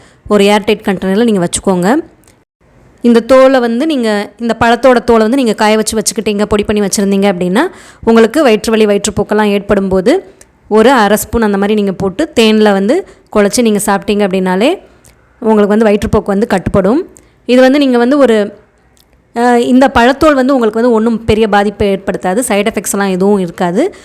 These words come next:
இதனோட துவர்ப்பு தன்மை தான் உங்களுக்கு அந்த வயிற்றுப்போக்கை போய் நிறுத்துது. இந்த மாதிரி நீங்க தோலை வந்து காய வச்சு பொடி பண்ணி எடுத்து வச்சுட்டு இருந்தீங்க அப்படின்னா, நீங்க ஒரு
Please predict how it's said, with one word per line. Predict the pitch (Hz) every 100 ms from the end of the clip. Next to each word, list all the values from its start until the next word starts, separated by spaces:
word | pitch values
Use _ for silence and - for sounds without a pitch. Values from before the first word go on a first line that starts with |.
| - _
இதனோட | 226 226 220 233
துவர்ப்பு | 254 254 269
தன்மை | 233 214 208
தான் | 254
உங்களுக்கு | 277 208 196 269
அந்த | 233
வயிற்றுப்போக்கை | 196 196 - - 196 175
போய் | - 214
நிறுத்துது. | 247 185 - 180 208 381 - _ _ _ _ _ _ _ _ _ _ _ _ _ _
இந்த | - 254
மாதிரி | 247 277
நீங்க | 269 226
தோலை | 208 233 247 247
வந்து | 220 220 359
காய | 415 214 214
வச்சு | 214
பொடி | - 208
பண்ணி | 220 208
எடுத்து | 196 190
வச்சுட்டு | 208 202 170 196
இருந்தீங்க | 190 185 190
அப்படின்னா, | 170 175 190 359 - - _ _
நீங்க | 240 247
ஒரு | 247